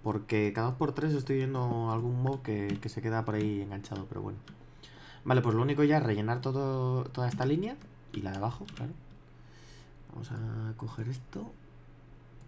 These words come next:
Así. No sé, a mí la verdad es que me está gustando esto, cómo está quedando. Vale. Me está gustando mucho, la, la, la.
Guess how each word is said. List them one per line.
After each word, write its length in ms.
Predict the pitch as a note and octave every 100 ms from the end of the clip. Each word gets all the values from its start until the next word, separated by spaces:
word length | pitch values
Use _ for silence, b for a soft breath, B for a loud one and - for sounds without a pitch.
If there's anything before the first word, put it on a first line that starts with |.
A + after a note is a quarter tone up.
| - - - - - - - G2+ G2 G2
Así. 300 | - D3 - - - - - D3+ B B B - - -
No 100 | B3+
sé, 120 | C#4 B3
a 20 |
mí 80 | B3+
la 80 |
verdad 160 | C#4+ C4+
es 80 | A3
que 80 | F#3+
me 60 |
está 120 | D#3+
gustando 420 | D#3 C3+ C#3 A#2+ G#2+
esto, 200 | G#2 A2
cómo 140 | G#2+
está 140 | G#2
quedando. 380 | G#2+ G2 G2 G#2 - - - - - - - - - - - - - - - - - - G2+
Vale. 180 | G2+ G2 - - - - - B B B B B -
Me 80 | A#2+
está 420 | - D3+ C#3+ C#3+
gustando 540 | B2+ - B2 C#3 E3+ E3+
mucho, 500 | E3+ D#3+ - C#3 C#3
la, 220 | B2 B2
la, 220 | A2+ A2+
la. 260 | A2 G#2